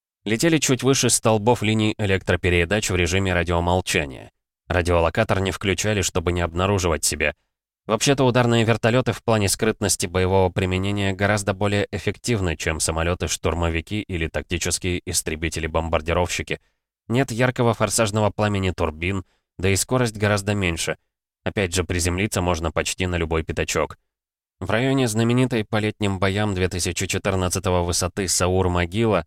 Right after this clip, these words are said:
обозначенные на карте как высота двести семьдесят семь точка девять,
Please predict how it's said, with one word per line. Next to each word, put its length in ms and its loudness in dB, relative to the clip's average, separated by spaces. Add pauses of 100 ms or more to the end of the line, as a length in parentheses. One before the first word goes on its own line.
обозначенные 680 -2
на 160 -4
карте 320 -4
как 180 -6
высота 460 0
двести 320 -4
семьдесят 580 -4
семь 240 -2
точка 360 -6
девять, 360 -6